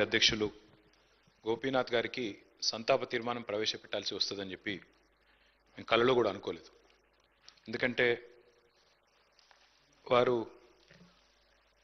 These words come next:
జీవించి ఉన్నంత కాలం కూడా ఎన్నడూ తనకు అనారోగ్యం వచ్చిందని కానీ, అది కూడా ఇంత తీవ్రంగా ఉందని కానీ ఎన్నడూ ఎక్కడా కూడా చెప్పుకోలేదు, ఎవరికి కూడా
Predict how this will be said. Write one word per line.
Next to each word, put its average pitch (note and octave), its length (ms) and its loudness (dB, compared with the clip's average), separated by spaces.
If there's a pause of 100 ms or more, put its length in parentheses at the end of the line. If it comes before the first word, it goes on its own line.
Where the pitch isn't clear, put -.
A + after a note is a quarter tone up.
(560)
జీవించి D3+ 360 8
ఉన్నంత C#3 200 6 (100)
కాలం C3+ 260 8
కూడా C3 160 8 (840)
ఎన్నడూ D#3 280 6 (300)
తనకు C3 240 -2
అనారోగ్యం C3+ 420 4
వచ్చిందని B2 400 0
కానీ, A#2 160 -4 (920)
అది A#2+ 160 0
కూడా C#3+ 140 10
ఇంత B2+ 200 -8
తీవ్రంగా C#3+ 360 6
ఉందని A#2 260 0
కానీ B2 200 0 (840)
ఎన్నడూ B2+ 280 0
ఎక్కడా C3+ 240 2
కూడా C3 200 0
చెప్పుకోలేదు, C3 500 2
ఎవరికి B2 280 0
కూడా A#2 140 2